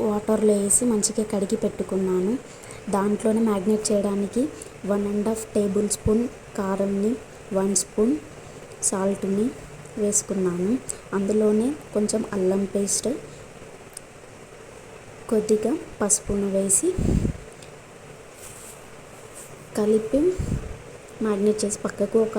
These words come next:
అరగంట సేపు పెట్టుకోండి. మీడియం సైజ్ ఉల్లిపాయను కట్ చేసుకొని ఇట్లా మరీ పేస్ట్లా కాకుండా వీడియోలో చూపించినట్టుగా బరకగా గ్రైండ్ చేసి పెట్టుకోండి. ఈ నెక్స్ట్ వచ్చేసి ఒక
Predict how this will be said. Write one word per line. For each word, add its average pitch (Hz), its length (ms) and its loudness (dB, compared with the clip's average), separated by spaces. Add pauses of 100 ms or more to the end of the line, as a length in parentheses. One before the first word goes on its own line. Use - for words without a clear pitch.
(140)
అరగంట 208 420 4 (140)
సేపు 190 240 2 (100)
పెట్టుకోండి. 180 680 0 (1800)
మీడియం 220 420 4
సైజ్ 233 220 4 (100)
ఉల్లిపాయను 214 560 6
కట్ 190 220 -2
చేసుకొని 208 440 2 (160)
ఇట్లా 247 180 2 (100)
మరీ 214 220 2 (100)
పేస్ట్లా 220 360 4 (120)
కాకుండా 202 420 0 (420)
వీడియోలో 226 420 6
చూపించినట్టుగా 214 600 0 (100)
బరకగా 214 420 2 (100)
గ్రైండ్ 196 320 2
చేసి 208 240 -2
పెట్టుకోండి. 185 540 0 (540)
ఈ 247 40 0 (180)
నెక్స్ట్ 214 300 2
వచ్చేసి 220 400 4 (240)
ఒక 214 180 -2